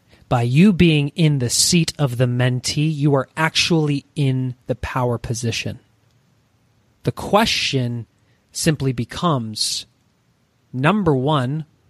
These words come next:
will you seek out that mentorship? And number two, and most importantly,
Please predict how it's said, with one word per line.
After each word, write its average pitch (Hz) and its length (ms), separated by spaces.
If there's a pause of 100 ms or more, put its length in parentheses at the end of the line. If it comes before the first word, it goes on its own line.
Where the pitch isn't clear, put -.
(360)
will 135 140
you 131 160
seek - 300
out 139 180
that 127 180
mentorship? 139 720
And 147 240
number 190 300
two, 175 420
and 135 200
most 185 480
importantly, 151 720